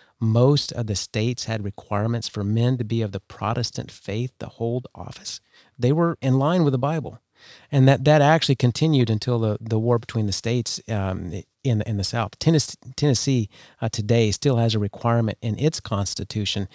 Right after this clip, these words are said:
that you can't hold office and be an atheist.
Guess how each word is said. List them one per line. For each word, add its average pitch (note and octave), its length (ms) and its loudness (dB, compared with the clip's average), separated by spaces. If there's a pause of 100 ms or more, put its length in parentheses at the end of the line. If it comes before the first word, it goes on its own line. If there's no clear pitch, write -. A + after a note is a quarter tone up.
(280)
that A2 120 -2
you A#2 180 0
can't C#3+ 460 0
hold B2 520 2
office A#2 580 -2
and A2 180 -4
be G#2 120 -4
an F#2+ 160 -4
atheist. - 580 -8